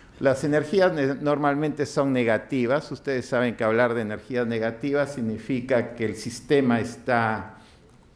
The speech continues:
binded, conectado, no se, no se desparrama, no se van las cargas a otro lado, ¿no?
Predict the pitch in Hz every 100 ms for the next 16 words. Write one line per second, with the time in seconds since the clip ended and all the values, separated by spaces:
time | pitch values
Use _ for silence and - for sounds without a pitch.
0 | - - - - - 90 117 101 80 73
1 | - - 107 104 - - 123 87 80 82
2 | 110 120 123 104 87 - - - - -
3 | 120 117 120 92 80 - 90 92 110 85
4 | 90 104 - 131 98 - - - 107 135
5 | 107 95 - - 117 107 107 - 98 -
6 | 85 95 98 78 73 78 95 160